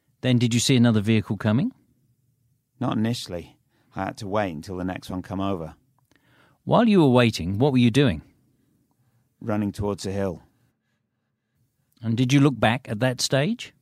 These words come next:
Speaker 2: Not when I broke free, no.
Speaker 1: As you were running, after you broke free from him,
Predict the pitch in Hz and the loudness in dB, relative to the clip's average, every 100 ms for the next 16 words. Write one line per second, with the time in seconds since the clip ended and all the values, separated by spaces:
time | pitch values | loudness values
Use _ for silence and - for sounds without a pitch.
0 | _ _ _ _ _ - 107 101 101 87 | _ _ _ _ _ -8 -4 -2 -2 -2
1 | 92 - - 87 82 - _ 87 85 80 | -6 -6 -10 -8 -10 -16 _ -10 -10 -12
2 | _ _ _ _ _ _ _ _ _ _ | _ _ _ _ _ _ _ _ _ _
3 | - 240 233 233 185 123 131 87 85 131 | -2 0 2 4 4 6 4 2 -4 -12
4 | _ _ _ _ _ - 196 - 208 180 | _ _ _ _ _ 0 0 0 -2 0
5 | 131 135 131 - 147 151 127 98 78 123 | 2 2 2 -4 -2 0 0 -2 -6 -12